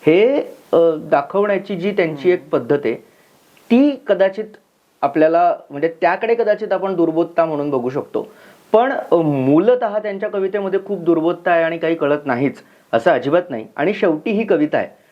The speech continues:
म्हणजे दोन अधिक एक हे जर तीन होत असतील तर पाच वजा दोन हे पण तीन होऊ शकतं. इतकं साधं आहे ते, फक्त आपण एका पद्धतीने पुढे जातो त्यामुळे मग आपल्याला इतर कुठलेही, अ,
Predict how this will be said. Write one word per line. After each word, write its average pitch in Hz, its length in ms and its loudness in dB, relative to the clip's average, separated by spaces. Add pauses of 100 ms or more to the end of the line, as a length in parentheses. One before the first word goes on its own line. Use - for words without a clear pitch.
(220)
म्हणजे 120 260 2
दोन 160 320 0
अधिक 180 280 -6 (180)
एक 165 240 0 (100)
हे 143 120 -6
जर 165 160 2
तीन 165 240 -4
होत 139 180 -4
असतील - 400 -8 (720)
तर 165 120 4
पाच 165 340 0
वजा 190 240 4
दोन 185 240 2
हे 165 100 -4
पण 180 180 -2
तीन 165 220 -2
होऊ 117 140 -4
शकतं. - 320 -10 (720)
इतकं 226 540 2 (300)
साधं 151 220 4
आहे 147 200 0
ते, 107 180 -10
फक्त 131 220 -10
आपण 196 300 0
एका 185 180 -2
पद्धतीने 196 520 -2
पुढे 180 280 2
जातो 147 400 -2 (240)
त्यामुळे 151 300 2
मग 202 160 0
आपल्याला 180 320 0
इतर 180 260 -2
कुठलेही, 180 720 0
अ, - 220 -2